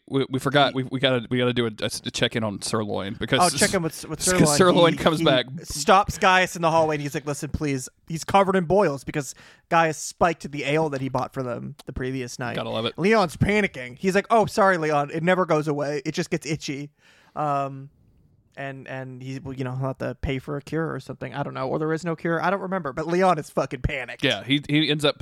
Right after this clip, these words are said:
Speaker 1: like, "Oh, th-, I'm gonna have to pay you for a cure." Um,
Speaker 2: Yeah.
Speaker 1: so, uh, the goblin goes into the lab. He sees the gold. He starts licking. Both Gwen and Merlin are like, "Ugh," and I'm like, "Agreed."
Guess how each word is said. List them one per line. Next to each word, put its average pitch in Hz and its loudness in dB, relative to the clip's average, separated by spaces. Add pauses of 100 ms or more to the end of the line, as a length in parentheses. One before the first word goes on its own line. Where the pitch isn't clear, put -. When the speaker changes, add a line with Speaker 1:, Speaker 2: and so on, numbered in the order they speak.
Speaker 1:
like, 117 -2
"Oh, 117 2
th-, 110 -6 (160)
I'm 123 0
gonna 113 -4
have 110 -4
to - -14
pay 107 -6
you 107 -8
for 90 -8
a - -10
cure." - -14
Um, 104 -8 (560)
Speaker 2:
Yeah. - -20 (160)
Speaker 1:
so, 170 4 (380)
uh, 123 0 (880)
the 135 -10
goblin 151 4
goes 139 0
into 135 -2
the 123 -6
lab. 113 -2
He 117 -8
sees 123 -4
the 110 -10
gold. 107 -4
He - -10
starts - -4
licking. 110 -8 (320)
Both 135 0
Gwen 127 0
and 113 -4
Merlin 107 -4
are 101 -6
like, 98 -8
"Ugh," 117 -4 (120)
and 110 -6
I'm 98 -6
like, 98 -4
"Agreed." 107 -8